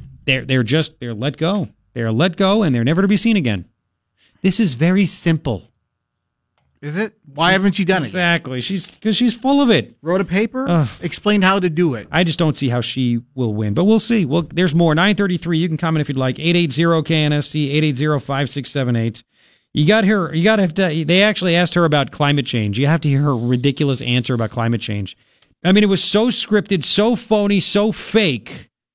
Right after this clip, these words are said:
Speaker 1: It's awesome. That's coming up. Here's Fox. She's calm, cool, collected, and Martha looks like a nut. Didn't work out that way. It's a, my, this, that's what I think. Second thing that I think you need to know,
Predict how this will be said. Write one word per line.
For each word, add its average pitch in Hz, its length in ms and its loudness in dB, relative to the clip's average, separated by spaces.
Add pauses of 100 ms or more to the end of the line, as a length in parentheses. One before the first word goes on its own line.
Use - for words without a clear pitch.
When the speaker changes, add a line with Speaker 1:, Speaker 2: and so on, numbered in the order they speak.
Speaker 1:
It's 165 280 2
awesome. 139 540 -2 (200)
That's 180 140 0
coming 220 220 2
up. 214 200 -2
Here's 175 140 0
Fox. 147 300 -2
She's 127 160 -4
calm, 170 320 0
cool, 165 240 -2
collected, 135 460 -2
and 117 140 -2
Martha 117 280 -2
looks - 160 -6
like 120 100 -4
a 120 60 -2
nut. 107 220 0
Didn't 185 180 2
work 175 180 0
out 123 160 -2
that 98 160 -8
way. - 220 -12 (960)
It's 175 160 -2
a, 214 80 2
my, 220 240 4
this, 139 300 -6
that's - 280 -2
what 185 140 2
I 143 80 0
think. - 320 -10 (300)
Second 220 400 2
thing 110 220 0
that 127 140 -2
I 147 80 2
think 135 260 -2
you 156 140 0
need 156 160 2
to 135 80 -2
know, 170 320 0